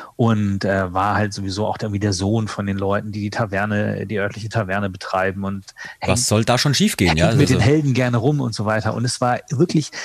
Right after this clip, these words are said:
Speaker 1: essentiell, dass sie sich gut mit ihm verstehen. Na, aber, ähm, ich war nicht auf das, äh, harte Charakterspiel, äh, meiner Spielrunde eingestellt. Da waren nämlich, äh, ein paar sehr konservative Leute mit dabei,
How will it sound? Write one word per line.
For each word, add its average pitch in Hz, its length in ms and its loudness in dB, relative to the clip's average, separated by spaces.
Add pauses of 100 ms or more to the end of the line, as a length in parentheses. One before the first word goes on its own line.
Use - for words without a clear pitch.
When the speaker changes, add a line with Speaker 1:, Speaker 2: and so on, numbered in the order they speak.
(160)
Speaker 1:
essentiell, 156 840 0
dass 120 160 0
sie 123 80 2
sich 117 220 -2
gut 131 120 2
mit 123 120 0
ihm 117 100 2
verstehen. 107 640 -2 (760)
Na, 104 320 -2
aber, 101 680 0
ähm, 95 320 -6 (220)
ich 110 200 -4
war 104 140 0
nicht 131 400 -2
auf 110 260 0
das, - 540 -4
äh, 104 360 2
harte 139 540 -2
Charakterspiel, 117 1040 -2
äh, 104 400 0
meiner 104 240 -4
Spielrunde 107 480 -2
eingestellt. 107 640 -4 (400)
Da 98 160 -2
waren 117 220 0
nämlich, 117 440 -2
äh, 107 180 0
ein 104 120 -6
paar 117 480 -2
sehr 127 520 -2 (100)
konservative 110 920 0
Leute 117 340 -2
mit 98 200 -6
dabei, 101 400 -4